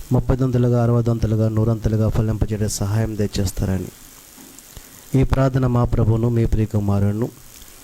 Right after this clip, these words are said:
అతి త్వరలో రాన్న యేసుక్రీస్తు వారి పరిశుద్ధ నామమున ఈ ప్రార్థన అడుగుచున్న పరమ తండ్రి, ఆమేన్. ప్రియమైన దేవుని వారలారా, ముందుగా ఇటువంటి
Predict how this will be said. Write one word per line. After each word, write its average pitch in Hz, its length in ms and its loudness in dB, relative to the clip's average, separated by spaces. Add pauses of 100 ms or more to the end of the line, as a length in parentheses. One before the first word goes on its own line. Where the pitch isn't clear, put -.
(400)
అతి 165 160 2
త్వరలో 123 320 2
రాన్న 113 200 2
యేసుక్రీస్తు 123 640 0
వారి 113 220 2
పరిశుద్ధ 117 420 0
నామమున 104 600 0 (220)
ఈ 123 80 2
ప్రార్థన 117 400 0
అడుగుచున్న 110 380 0
పరమ 107 280 0
తండ్రి, 95 560 -2 (580)
ఆమేన్. 101 340 0 (4000)
ప్రియమైన 143 320 2
దేవుని 120 220 2
వారలారా, 107 460 0 (1700)
ముందుగా 123 540 2 (680)
ఇటువంటి 110 760 2